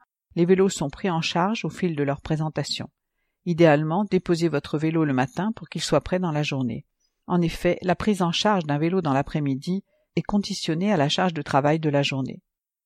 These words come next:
Attention, les venues de la camionnette peuvent être annulées en fonction des mesures sanitaires en vigueur. Renseignez-vous avant de vous déplacer au zéro sept soixante-huit quatre-vingt-quatre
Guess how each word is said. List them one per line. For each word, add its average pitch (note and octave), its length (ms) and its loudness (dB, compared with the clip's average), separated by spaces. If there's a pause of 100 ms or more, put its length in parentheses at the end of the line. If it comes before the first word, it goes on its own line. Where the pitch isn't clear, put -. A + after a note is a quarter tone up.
(220)
Attention, G#3 560 -2 (380)
les D#3+ 140 2
venues G#3 280 4
de F3+ 100 2
la C#3+ 120 2
camionnette F3 580 0
peuvent C#3+ 240 -6
être - 240 -4
annulées F3 500 0
en D#3 100 -2
fonction D#3+ 340 -4
des D#3+ 140 -2
mesures E3 300 -2
sanitaires D#3+ 520 0
en D3+ 60 0
vigueur. B2+ 380 -4 (580)
Renseignez-vous E3+ 720 -2
avant D3 240 0
de C#3 120 -4
vous C3+ 140 -6
déplacer D3+ 680 -2 (520)
au E3+ 280 2
zéro F#3+ 300 4
sept A3 340 0
soixante-huit - 840 -4 (240)
quatre-vingt-quatre F3+ 720 -2